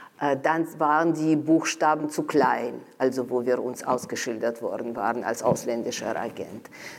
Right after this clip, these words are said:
Dann war es, dann haben sie irgendwelche, Memorial existiert ja seit, äh, ja, neunundachtzig, dann haben sie irgendwelche unsere Datenbänke gefunden, übrigens, also mit den,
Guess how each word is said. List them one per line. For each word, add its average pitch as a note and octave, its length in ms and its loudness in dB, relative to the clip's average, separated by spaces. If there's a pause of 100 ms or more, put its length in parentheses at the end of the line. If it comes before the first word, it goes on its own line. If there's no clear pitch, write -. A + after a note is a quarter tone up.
(100)
Dann C#3+ 320 0
war D3+ 300 4
es, D3+ 340 2
dann D#3 320 0
haben D#3+ 260 2
sie D#3 200 2
irgendwelche, D#3 1000 4
Memorial D3+ 480 4
existiert D3+ 640 2
ja C#3 220 0
seit, C3+ 640 -4
äh, A#2 720 -4
ja, A#2 420 0
neunundachtzig, B2+ 920 -2
dann C3 200 -2
haben D3 160 0
sie D3+ 220 2 (300)
irgendwelche E3+ 680 4
unsere D#3 320 2
Datenbänke D3 840 2
gefunden, C3+ 680 -2
übrigens, C#3+ 800 0
also C#3 240 2
mit C3+ 300 0
den, C#3 320 4